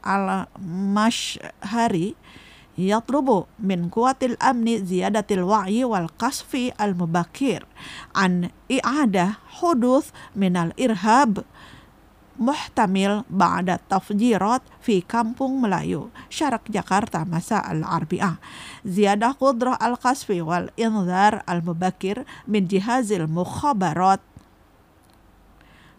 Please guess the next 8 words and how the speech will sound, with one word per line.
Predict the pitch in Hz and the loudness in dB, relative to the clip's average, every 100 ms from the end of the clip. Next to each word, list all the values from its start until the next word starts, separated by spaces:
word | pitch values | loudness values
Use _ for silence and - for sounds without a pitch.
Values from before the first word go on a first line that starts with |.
| - | -2
تعزيز | 165 156 220 277 330 277 | 0 2 0 0 -2 -2
في | 240 233 | 0 2
نفس | 190 226 - - | 2 0 0 -2
الوقت | 175 180 - 240 170 - - - - | 0 -2 0 2 2 0 -18 -16 -2
منع | 175 226 262 | 2 4 2
قدرة | 339 320 226 220 202 - | 0 0 2 2 0 -2
قوات | 180 175 196 214 | -4 0 0 0
الأمن | 170 - 185 220 214 | -4 -2 -2 2 2